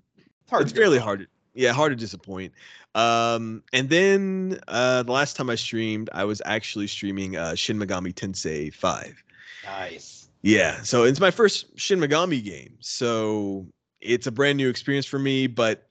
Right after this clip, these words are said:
Speaker 2: also not really because, you know, Persona takes a lot after that, and I've played the Persona games, so
Speaker 1: I
Speaker 2: it's familiar
Speaker 1: actually
Speaker 2: but different.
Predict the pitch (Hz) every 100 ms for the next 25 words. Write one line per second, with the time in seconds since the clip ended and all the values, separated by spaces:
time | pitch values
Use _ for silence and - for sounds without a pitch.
0 | - 127 135 131 117 131 110 135 151 151
1 | 135 113 120 104 104 101 107 101 95 107
2 | 117 113 113 - 107 117 101 95 107 -
3 | 101 104 113 117 117 117 120 - 98 98
4 | 98 98 95 _ _ - 107 110 98 104
5 | 107 104 107 107 110 110 113 - 92 85
6 | 82 95 - - 131 110 151 117 117 147
7 | 170 170 127 101 101 - 69